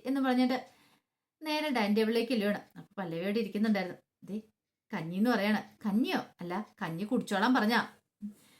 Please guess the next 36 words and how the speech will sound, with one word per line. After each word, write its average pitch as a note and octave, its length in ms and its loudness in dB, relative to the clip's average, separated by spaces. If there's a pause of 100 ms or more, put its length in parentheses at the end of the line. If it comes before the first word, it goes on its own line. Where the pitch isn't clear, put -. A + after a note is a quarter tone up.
(240)
പിന്നീട് C#4 300 0 (300)
സേതു F#3 220 -2
പറഞ്ഞു, G#3 200 2
"ഞാൻ F3+ 160 0 (240)
കോരിത്തരാന്ന്" G3 580 0
പറയണ. G3 200 0 (540)
വാ F4 120 0
വിളിക്കാൻ A#3+ 340 2
പറയണ. G#3 280 2
അങ്ങനെ F3+ 220 -2
സേതു G#3 300 -2
കഞ്ഞി G#3 260 -2
സ്പൂണിനകത്ത് G3+ 500 -4
കോരി F#3+ 220 -2
കൊടുക്കുക. G#3+ 280 0 (220)
ഈ D#4+ 80 -8
സമയം G#3 300 -2
പല്ലവി F3 300 -4
പറഞ്ഞു, G3+ 220 -6 (240)
"സേതു F3+ 240 -4
ഏട്ടാ, G3+ 160 0 (300)
ഞാൻ G4 160 0
ഇപ്പുറത്തെ C4 340 -2
കൈ A3+ 140 2
വെച്ച് B3+ 200 2
കുടിച്ചോളാന്ന്" A3 500 2
പറയാ. A3 200 2 (200)
"എങ്ങനെ?" D#4+ 320 0 (360)
"അതൊന്നും A#3+ 360 2
നടക്കുന്ന B3+ 360 2
കാര്യമൊന്നുമില്ല. B3+ 580 4 (440)
ഞാൻ F4+ 160 2
അടുത്തിരുന്നോണ്ട് C#4 500 2
വല്ല B3 180 4
കുഴപ്പമുണ്ടോന്ന് B3 640 4
ചോദിക്കും." G#3+ 220 -2